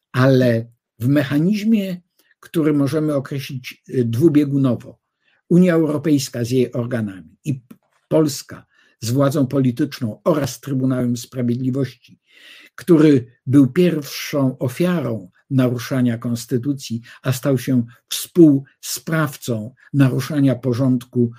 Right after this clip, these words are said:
prawnego w Polsce, e, i porządku europejskiego, że w tym biegu-, dwubiegunowym układzie będziemy mieli do czynienia z, e, ciągłym pojedynkiem, n-, i odrzucaniem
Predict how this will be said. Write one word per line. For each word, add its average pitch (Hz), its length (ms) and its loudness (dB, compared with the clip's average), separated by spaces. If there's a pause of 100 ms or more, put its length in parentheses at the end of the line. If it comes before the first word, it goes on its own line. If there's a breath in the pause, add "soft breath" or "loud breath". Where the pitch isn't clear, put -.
(100)
prawnego 123 500 0
w - 140 -14
Polsce, 113 640 -10 (360 soft breath)
e, 127 180 4
i 127 180 -4
porządku 127 500 0
europejskiego, 120 1080 -4 (300 soft breath)
że 135 160 2
w 135 100 -8
tym 143 280 4
biegu-, 151 380 6
dwubiegunowym 143 840 0 (240 loud breath)
układzie 135 760 -2 (160)
będziemy 165 320 4
mieli 165 240 -2
do 156 120 -2
czynienia 143 580 0
z, 147 160 -8 (760 soft breath)
e, 135 500 4
ciągłym 117 600 0 (200)
pojedynkiem, 139 880 0 (400 soft breath)
n-, 175 340 2 (380 soft breath)
i 214 340 4 (360)
odrzucaniem 143 1120 0